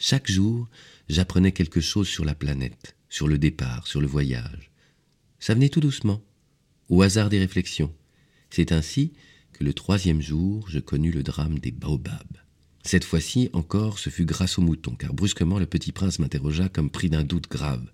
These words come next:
C'est bien vrai, n'est-ce pas, que les moutons mangent les arbustes ? » « Oui, c'est vrai. » « Ah, je suis content. » Je ne compris pas pourquoi il était si important que les moutons mangeassent les arbustes,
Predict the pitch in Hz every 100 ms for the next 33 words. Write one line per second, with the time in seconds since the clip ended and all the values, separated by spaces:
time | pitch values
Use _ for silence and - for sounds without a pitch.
0 | - - 85 82 85 69 120 165 139 -
1 | 147 - 101 95 95 - 98 92 82 90
2 | 80 80 80 131 - - _ _ _ _
3 | _ _ _ - 90 127 131 82 76 76
4 | - _ _ _ _ _ _ - 110 82
5 | 65 - - - - - _ - - -
6 | 92 - 98 - 73 - _ _ _ _
7 | _ _ _ _ _ _ - 87 80 73
8 | 85 82 80 67 92 80 71 78 - 78
9 | 80 - 95 85 67 76 78 85 76 71
10 | 73 71 69 76 71 107 110 -